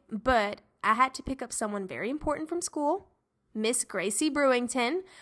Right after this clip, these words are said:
So she is going to be talking to us about her first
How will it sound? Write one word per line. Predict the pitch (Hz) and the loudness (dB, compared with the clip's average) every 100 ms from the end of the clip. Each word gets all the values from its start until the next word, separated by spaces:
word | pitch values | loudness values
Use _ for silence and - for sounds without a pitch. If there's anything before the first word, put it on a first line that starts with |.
| - - | -16 -2
So | - 339 | 2 4
she | - - 359 403 339 | 4 6 8 8 6
is | 320 - | 0 0
going | 269 262 262 | 0 0 0
to | 269 | -2
be | 226 | -4
talking | 220 226 220 262 269 | -2 0 0 0 -2
to | 311 | 2
us | 220 214 - | 2 2 0
about | 202 202 202 | 0 0 2
her | 226 | -2
first | 285 - 208 247 - | -2 0 0 0 -2